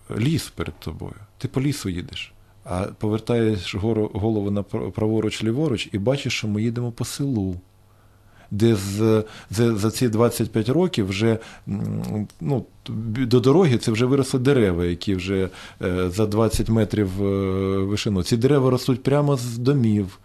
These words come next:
з вікон, з криш, це все заросло, це мертве. І приїжджаєш до цього реактора, дивишся на нього,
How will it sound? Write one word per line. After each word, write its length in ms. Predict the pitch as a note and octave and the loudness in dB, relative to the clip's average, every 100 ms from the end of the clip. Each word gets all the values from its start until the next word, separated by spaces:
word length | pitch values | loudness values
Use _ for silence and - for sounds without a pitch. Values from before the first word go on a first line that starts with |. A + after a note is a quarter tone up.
| - - - | -20 -14 -6
з 320 | F#2+ F#2 F#2+ A2 A2+ A2+ A2+ | -4 -4 0 2 4 4 4
вікон, 580 | C#3 B2+ G#2 G#2 G2+ - - - - | 2 2 2 2 0 -4 -14 -16 -12
з 460 | F#2 - G#2+ G#2 G2+ | -12 -10 -4 -4 0
криш, 300 | A#2+ B2+ - | 2 2 2
це 80 | A#2+ | -2
все 240 | - B2 | 0 -2
заросло, 600 | G#2+ B2+ D3 - A#2 F#2 | 0 0 0 0 0 0
це 180 | - G#2+ | 0 0
мертве. 600 | A2 C3 A#2 - F2 F#2+ - - - - - - - - | 2 4 2 -2 -10 -12 -16 -20 -20 -20 -20 -20 -20 -2
І 280 | G#2+ G#2 G#2+ G#2+ - - - - - - - - | 2 4 4 0 -16 -20 -20 -20 -20 -20 -20 -10
приїжджаєш 560 | - F#2 G2 G#2+ D3 C#3 | -2 2 2 4 2 2
до 120 | B2 | 0
цього 300 | - A2+ G#2 | 0 0 2
реактора, 540 | G2+ F#2 E2 - - - | 2 0 -2 -10 -12 -4
дивишся 460 | G2 B2 C#3 B2 | 0 2 0 0
на 120 | A#2 | 0
нього, 360 | A2 F#2+ D#2+ | 0 -2 -4